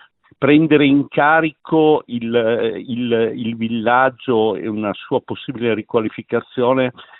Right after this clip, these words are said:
da un punto di vista complessivo, quindi non ragionare solamente, eh, come dire, sulle parti nuove di sviluppo turistico,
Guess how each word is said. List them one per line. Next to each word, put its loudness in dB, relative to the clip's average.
da 0
un 2
punto 0
di -2
vista -4
complessivo, -4
quindi -2
non 0
ragionare 0
solamente, -2
eh, -8
come -4
dire, -2
sulle -4
parti -2
nuove 2
di -4
sviluppo -6
turistico, -2